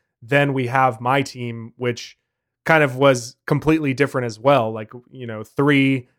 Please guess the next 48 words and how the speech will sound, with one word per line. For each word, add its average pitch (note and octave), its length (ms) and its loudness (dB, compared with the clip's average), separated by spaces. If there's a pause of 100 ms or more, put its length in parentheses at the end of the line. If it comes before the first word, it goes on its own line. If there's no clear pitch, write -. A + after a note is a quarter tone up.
(160)
separate C3+ 420 -4
teams C3 300 -10
with B2 180 -10
three C3 300 -2
very B2 360 -2
different A#2+ 300 -8
strategies. A2+ 640 -6
So A2+ 360 -6 (520)
kind A3+ 180 4
of F#3 140 2
unlike D#3 420 2
Mitch, C3+ 400 0
you B2+ 100 -6
know, B2+ 160 0
I C#3 340 2 (100)
traded D#3 460 4
up D3 280 2
with C#3+ 320 2
Mitch A#2+ 320 -6
in B2 80 -6
order C3+ 320 0
to B2+ 100 0
secure C3 480 -4
a A#2+ 40 2
top G#2+ 300 -2
five G#2 260 -14
quarterback. G#2 560 -12
And, A2 220 -14 (400)
you C3 100 -6
know, B2 320 -2
like C3 260 -2
Mitch C3 220 -6
said, D3+ 240 4
we C3+ 100 -2
made C3+ 180 -2
a B2 40 -6
few B2 200 -12
pick D#3+ 280 -4
swaps C#3+ 440 -2
with B2 300 -2
Rob B2+ 560 2
and A#2+ 300 -6
Mitch C#3 240 -2
in B2 80 -8
order A#2+ 240 -6
to A#2 60 -12
move A#2 280 -8
up, E3+ 320 4